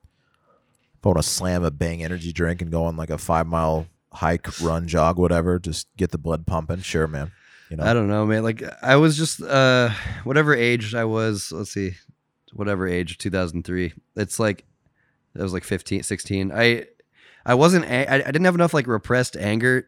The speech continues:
Speaker 2: to appreciate that stuff. And I, you know, looking back, there is definitely some stuff that's better than, than others, like,
Speaker 1: Right.
Speaker 2: that, that, that had more thought put into it.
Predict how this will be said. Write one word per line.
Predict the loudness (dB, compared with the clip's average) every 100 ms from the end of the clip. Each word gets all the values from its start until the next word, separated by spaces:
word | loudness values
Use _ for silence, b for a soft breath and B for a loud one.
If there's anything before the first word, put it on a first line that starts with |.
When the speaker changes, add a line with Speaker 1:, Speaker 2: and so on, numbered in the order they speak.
| -4
Speaker 2:
to | -2
appreciate | 0 0 -2 -2 -2
that | -2 -4
stuff. | -2 -2 -2 -6 _ _ _ _ _ _ 0
And | 0
I, | 4 2
you | 2 -2 0
know, |
looking | 0 2 2 4
back, | 4 4
there | 4 2
is | 2
definitely | -4 -2 -4
some | -2 -6
stuff | -2 -4 -4 _ _ _ -8
that's | -6 -4
better | -2 0 2
than, | 0 0 -2 -6 _ _ _ _
than | -4 -2
others, | 0 2 0 0 -4
like, | 0 2
Speaker 1:
Right. | 2
Speaker 2:
that, | 2 0
that, | -2 -2
that | -4
had | 0
more | 0
thought | 0 -2 -2
put | -2
into | 0 0
it. | 0 -2